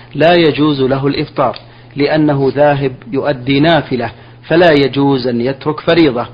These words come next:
ونحن إذا ذهبنا لأداء العمرة فإننا نفطر، ولكن أصابنا شك في، بهذا الكلام،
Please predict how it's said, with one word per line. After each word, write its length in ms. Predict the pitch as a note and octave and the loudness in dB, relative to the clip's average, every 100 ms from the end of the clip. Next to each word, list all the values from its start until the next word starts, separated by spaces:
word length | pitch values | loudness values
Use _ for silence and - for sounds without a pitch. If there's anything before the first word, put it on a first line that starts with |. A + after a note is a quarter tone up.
| - - - | -20 -20 -2
ونحن 280 | E3 F#3 F#3+ | 0 2 2
إذا 300 | F#3+ E3 E3 | 0 2 0
ذهبنا 480 | C#3+ D#3 D#3 D#3+ D3+ | 2 0 0 2 2
لأداء 440 | C3 B2 C#3 D#3 | 0 -2 2 2
العمرة 500 | E3 D3 D#3+ A2+ A2+ - - | 2 0 0 -2 -6 -12 -2
فإننا 580 | - F#3 F3 D#3 D#3 C3 | 2 2 2 2 0 0
نفطر، 540 | C#3 D#3 - D3+ C#3+ - - - | -2 -4 -2 -2 -2 -12 -20 -4
ولكن 600 | D3+ D3 C#3 C3+ C#3 C3+ - - - - - - - - - - - - - | 0 0 0 -2 -2 -4 -10 -20 -20 -20 -20 -20 -20 -20 -20 -20 -20 -18 -14
أصابنا 440 | - D3+ C3+ C3+ | -2 0 0 -2
شك 320 | B2+ F3+ F3 - | 0 -2 -2 -4
في، 220 | D3+ C#3+ | -2 -2
بهذا 400 | - C#3 C#3+ C3+ | -2 -4 -2 -2
الكلام، 520 | B2+ - C#3 C#3 C3 | -4 -2 -2 0 -2